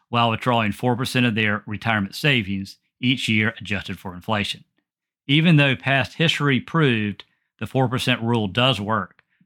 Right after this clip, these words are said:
Doctor Pfau also asks and examines a crucial question in his updated study. Will the future look like the past? That's the million-dollar question.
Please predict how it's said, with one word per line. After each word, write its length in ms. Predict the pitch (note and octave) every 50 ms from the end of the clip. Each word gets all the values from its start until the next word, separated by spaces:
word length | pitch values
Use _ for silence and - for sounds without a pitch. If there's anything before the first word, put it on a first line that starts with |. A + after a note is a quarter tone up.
| _ -
Doctor 280 | C3 C3 C3 B2+ B2
Pfau 300 | - - D3 C#3+ B2+ A2+
also 440 | - A#2 C3+ D3+ D#3 - - F3 D#3
asks 500 | C3 B2 C3 B2+ A#2+ A#2 G#2+ - - - _ _ _ -
and 80 | A#2+ B2+
examines 560 | C3+ B2 G2+ C3+ C3 C3+ C#3 C3+ C3 A#2+ G2
a 80 | A#2 G#2
crucial 320 | - B2+ B2 A2+ - C3
question 560 | - - D3 C3 G#2+ - - - G2 G2 F#2 _ _ _ _ _
in 100 | - A2
his 160 | G#2+ A2+ G2+
updated 380 | A2+ G#2+ G2 G2+ G#2 G#2 F#2+ F#2
study. 400 | - - - C3 A2 F2+ F2 - _ _ _ _ _ _ _ _ _ _ _ -
Will 220 | A#2+ B2+ C3+ D3
the 80 | D#3 E3+
future 400 | - - D3 C#3 C3 - D3 A#2+
look 160 | G#2+ G#2+ G#2+
like 260 | G2+ G#2 G#2 G#2 -
the 80 | - A2+
past? 520 | G2+ - A2+ G2 F2+ E2 F2 - - - _ _ _ _ _ _ _ -
That's 280 | A#2+ B2+ C#3 C3 - -
the 60 | C3
million-dollar 500 | A#2+ A2+ A2 G#2+ G#2+ G2 G2+ G2 G2 F#2
question. 460 | - - C3+ A#2 G2+ - - - _